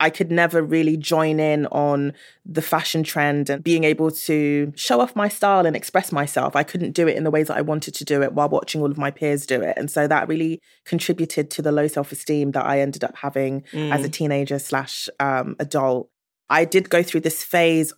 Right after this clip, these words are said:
Speaker 1: of really, really bad eating disorders. Like, I went through, I did the baby food diet as well. I did the waterfall diet where you literally just drink water. I did every single, the whole Beyonce cayenne pepper and all of those kind of diet. I did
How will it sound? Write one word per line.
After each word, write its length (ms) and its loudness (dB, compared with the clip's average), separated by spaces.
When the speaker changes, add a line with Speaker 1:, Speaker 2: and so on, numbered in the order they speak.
Speaker 1:
of 420 2
really, 580 0
really 400 0
bad 380 0
eating 280 -4
disorders. 640 -2
Like, 220 0
I 220 4
went 340 0
through, 220 -2
I 100 2
did 160 -2
the 60 0
baby 240 -2
food 160 -4
diet 260 0
as 100 -6
well. 400 2
I 80 2
did 220 -4
the 80 -4
waterfall 540 -2
diet 560 4
where 100 2
you 160 -2
literally 260 -2
just 140 -10
drink 160 -4
water. 480 0
I 120 6
did 220 2
every 240 2
single, 480 0
the 100 2
whole 220 4
Beyonce 560 2
cayenne 320 2
pepper 480 2
and 180 0
all 200 6
of 100 4
those 300 4
kind 240 -2
of 120 -8
diet. 220 0
I 100 4
did 220 2